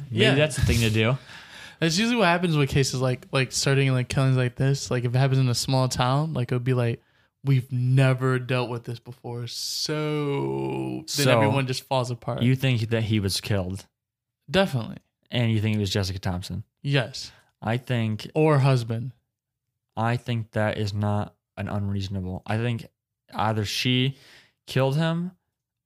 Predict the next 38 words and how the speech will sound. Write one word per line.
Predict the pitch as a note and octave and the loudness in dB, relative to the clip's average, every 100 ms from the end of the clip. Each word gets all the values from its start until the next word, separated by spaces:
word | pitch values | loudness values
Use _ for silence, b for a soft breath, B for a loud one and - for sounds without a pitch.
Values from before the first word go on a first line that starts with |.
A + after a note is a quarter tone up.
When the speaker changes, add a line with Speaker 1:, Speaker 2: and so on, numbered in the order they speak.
| - | -6
Speaker 1:
uh, | A#2 | -2
or | F#2+ A2+ | 2 2
her | |
husband, | A#2 G#2+ A2+ A2 - | 2 2 0 -2 -2
or | A#2 A2+ A2+ | 0 2 2
that | A2+ A2 A2+ | -2 -2 -2
he | A2 A#2 | -2 -4
committed | G#2 A2+ G#2+ | -4 -4 -4
suicide | G2 A2 G#2 G2+ G2+ | -2 -4 -2 -2 0
as | G2 | -2
a | |
direct | F#2+ G2+ G2 | -2 -2 -2
result | G2+ F#2 G2 F#2+ G2+ | -4 -2 0 0 -4
of | |
his | G2 F#2+ | -6 -6
relationship | G2+ G2 F#2 G2 - F2 | -2 -2 -2 -4 -6 -4
with | F#2+ | -6
her. | - D3+ | -4 0
Speaker 2:
Yes. | D3+ A#2 A#2 - - - | 2 0 -4 -10 -12 -2
Like, | C3+ A#2+ - _ | -2 -2 -8 _
she's | - - F3+ F3 | -6 0 2 2
responsible | D3+ C#3 - C3+ A#2+ - A#2 | 2 0 0 -2 -2 -6 -8
in | A#2 | -8
some | - A#2+ | -8 -8
way. | A#2 A#2+ _ b b b b b b b b b | -8 -14 _ b b b b b b b b b
Speaker 1:
I | G2+ | -2
guess | G#2 A2+ | 0 2
we'll | A#2+ | 2
never | A#2 G2+ | 2 4
know, | G#2 G#2 | 4 4
though, | G2 | 2
unfortunately. | F2+ F#2 F#2+ F2+ F2+ F#2 | 0 0 -2 -2 -2 -2
Speaker 2:
I | B2+ | 2
mean, | C3+ C3 A#2+ | 2 2 2
no. | B2 D#3 C#3+ A#2+ A#2+ _ _ _ _ _ _ _ _ _ - | 2 2 2 -2 -6 _ _ _ _ _ _ _ _ _ -2
But, | C3 A#2 A2 - _ _ _ _ _ _ _ _ _ _ _ | 0 0 -2 -8 _ _ _ _ _ _ _ _ _ _ _
yeah. | - C3+ B2 G#2 C#3 _ - | -2 0 0 -4 -10 _ -10
No, | A#2 | -8